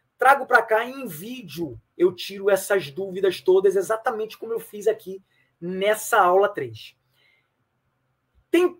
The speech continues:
cursos também com os mais diversos temas. Olha aqui, ó, cursos meus.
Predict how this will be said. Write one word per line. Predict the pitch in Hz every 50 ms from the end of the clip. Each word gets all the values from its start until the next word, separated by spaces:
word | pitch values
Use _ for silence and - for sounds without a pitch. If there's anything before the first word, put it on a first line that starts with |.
| _ _
cursos | - 311 339 349 311 - - - - 262 - -
também | - 285 285 247 196 233 247 254 247
com | - - 269
os | 254 196 196
mais | 233 233 247 254 277 294 294 208
diversos | - 254 247 196 180 226 233 220 - - - - - - -
temas. | - - - 208 214 214 214 214 214 190 -
Olha | 214 220
aqui, | 208 208 - 185
ó, | 156 110
cursos | - - 220 233 214 - - 240 214 202
meus. | 220 214 214 220 233 254 285 302 311 - - - -